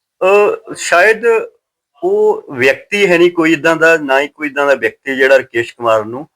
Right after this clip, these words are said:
ਅਹ, ਖਰੀਦ ਸਕੇ। ਅਹ, ਕਿਉਂਕਿ ਮੇਰੀ ਇੱਕ ਆਪਣੀ, ਅਹ, ਸੋਚ ਹੈਗੀ ਹੈ ਔਰ ਸ਼ਾਇਦ ਇਸ ਕੰਢੀ ਦੇ ਵਿੱਚ ਕੋਈ ਵੀ ਪੰਚਾਇਤ ਦਾ ਸਰਪੰਚ ਜਾਂ ਕੋਈ ਵਿਅਕਤੀ ਉੱਠ ਕੇ ਕਹਿ ਦੇ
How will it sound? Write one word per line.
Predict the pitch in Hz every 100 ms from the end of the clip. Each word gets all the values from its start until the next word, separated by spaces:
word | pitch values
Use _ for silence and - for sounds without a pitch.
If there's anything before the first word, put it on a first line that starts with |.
| _ 117
ਅਹ, |
ਖਰੀਦ | 110 - 98
ਸਕੇ। | - 95 90 90 - - - -
ਅਹ, | 147 151 - - _ _ _ _ _ -
ਕਿਉਂਕਿ | 185 190
ਮੇਰੀ | 202 175 175
ਇੱਕ | 180 180
ਆਪਣੀ, | 170 - 170 185 175 - -
ਅਹ, | 139 139 135
ਸੋਚ | - 139 175 180
ਹੈਗੀ | 123 110 123
ਹੈ | - -
ਔਰ | 156 160 165 165
ਸ਼ਾਇਦ | - - 165 214 - _
ਇਸ | 147 147
ਕੰਢੀ | - 156 165 185
ਦੇ | 180
ਵਿੱਚ | 131 117 -
ਕੋਈ | - 165
ਵੀ | 180 175
ਪੰਚਾਇਤ | 147 135 117 127 127
ਦਾ | 131 131
ਸਰਪੰਚ | 123 120 117 123 123 -
ਜਾਂ | 127 127
ਕੋਈ | 123 131
ਵਿਅਕਤੀ | 104 117 - 151
ਉੱਠ | 131 -
ਕੇ | 123
ਕਹਿ | - 110
ਦੇ | 113